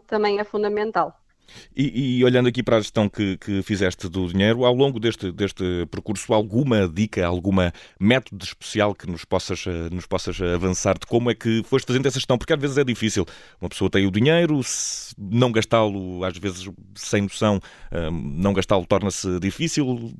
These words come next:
Speaker 2: Uma pessoa, eu, acontece muitas vezes só perceber que não devia tê-lo gasto depois de o gastar. Como é que foste, alguma estratégia em específico para que fosses mais, eh, certinha, digamos assim?
Speaker 1: É assim, a primeira que eu fo-, a coisa que eu faço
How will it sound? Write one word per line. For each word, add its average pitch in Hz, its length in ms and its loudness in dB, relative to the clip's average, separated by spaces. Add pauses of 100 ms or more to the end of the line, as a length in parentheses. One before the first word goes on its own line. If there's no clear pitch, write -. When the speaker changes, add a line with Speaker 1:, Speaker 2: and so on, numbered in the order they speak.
Speaker 2:
Uma 107 120 2
pessoa, 101 240 2
eu, 98 200 4
acontece 113 360 0
muitas 104 240 2
vezes 95 220 0
só - 180 0
perceber 87 320 -4
que 98 180 -2
não 95 140 0
devia 95 140 0
tê-lo 92 220 -2
gasto 98 360 0
depois 98 220 -8
de 90 60 -4
o 95 40 -6
gastar. 147 340 2 (540)
Como 175 180 0
é 170 60 2
que - 100 -12
foste, 127 440 0
alguma 117 280 2
estratégia 120 340 2
em - 20 2
específico - 380 -4
para 101 160 2
que - 160 -2
fosses - 300 2
mais, 90 340 0
eh, 87 100 0
certinha, 82 540 0 (160)
digamos 80 280 -4
assim? 78 200 -8 (1200)
Speaker 1:
É 262 60 0
assim, 233 300 -2
a 254 340 2
primeira 269 380 -2
que - 120 -6
eu 269 60 2
fo-, - 300 -4
a 214 160 -2
coisa 233 260 0
que 233 100 -6
eu 233 60 2
faço 185 640 0